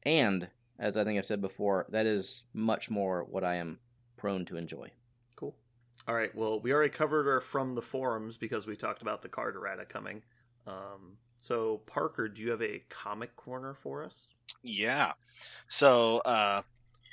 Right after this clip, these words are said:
Speaker 3: in, in, uh, in honor of all of our, uh, Jeremy and I's Malekith and my Iron Man fascination right now, I found one of my favorite,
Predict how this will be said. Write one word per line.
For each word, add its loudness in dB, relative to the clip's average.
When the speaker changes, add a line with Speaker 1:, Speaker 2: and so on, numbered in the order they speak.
Speaker 3:
in, 4
in, 0
uh, 4
in 6
honor 10
of 6
all 10
of 4
our, 0
uh, -2
Jeremy 8
and 0
I's 2
Malekith 0
and -2
my -4
Iron -2
Man -8
fascination 0
right -6
now, -4
I 2
found 2
one 6
of 8
my 4
favorite, 4